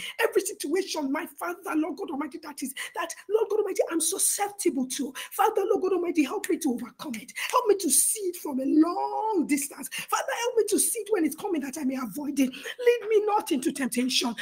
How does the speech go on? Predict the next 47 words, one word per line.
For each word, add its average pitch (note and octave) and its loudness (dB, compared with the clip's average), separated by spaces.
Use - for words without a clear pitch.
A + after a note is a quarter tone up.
Father, - 2
that - 0
which - -4
is - -2
too A#4+ -4
much G4 -4
for G4+ 0
me, F4 4
let, F#4+ 0
let F#4 2
me D#4+ 4
walk C#4 2
into B3+ -2
it. - 0
Father, - 2
today F4+ 6
I D4+ 0
jump D4 -4
and - -14
pass. - -6
Every - 6
temptation, - -2
every G#4+ 2
wickedness F4 -4
of C4 -4
the A3+ -2
wicked, C4 -4
every A#4+ 6
plan B4+ -4
and F#4+ -8
purpose A#4 2
of D#4+ -8
the G4 0
enemy G#4+ -2
that - -2
they - -8
have F4 -6
laid G#4+ -4
for D#4+ -6
me, B3+ -2
every G#4+ 4
trap - 2
that D4 -2
is B3 -2
in B3+ 0
my A3+ -4
way, B3 -2